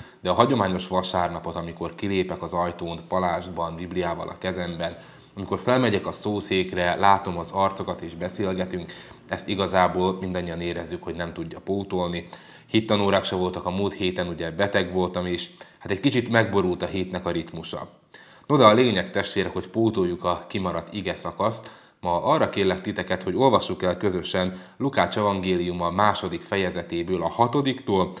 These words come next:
a tizenkettedikig terjedő verseket. Kérlek, hogyha teheted, akkor vedd elő a Bibliádat, keresd ezt ki a Lukács evangéliumából, ha nem tetted volna, akkor pedig itt a kijelzőn is olvashatod az ígét.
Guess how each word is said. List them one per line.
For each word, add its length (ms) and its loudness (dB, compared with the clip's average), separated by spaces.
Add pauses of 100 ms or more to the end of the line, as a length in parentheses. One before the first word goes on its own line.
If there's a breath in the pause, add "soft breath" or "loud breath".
(180 loud breath)
a 260 -2
tizenkettedikig 1080 0
terjedő 500 -4
verseket. 640 -10 (680 loud breath)
Kérlek, 300 6
hogyha 240 0
teheted, 440 2
akkor 300 0
vedd 260 2
elő 180 0
a 80 -6
Bibliádat, 720 0
keresd 420 0
ezt 180 -8
ki 120 -6
a 80 -4
Lukács 420 -6
evangéliumából, 1000 0 (260 loud breath)
ha 120 -4
nem 180 4
tetted 340 0
volna, 240 2
akkor 240 -4
pedig 240 -4
itt 200 -12
a 260 -4
kijelzőn 500 -2
is 120 -12
olvashatod 580 -8
az 180 -16
ígét. 500 -14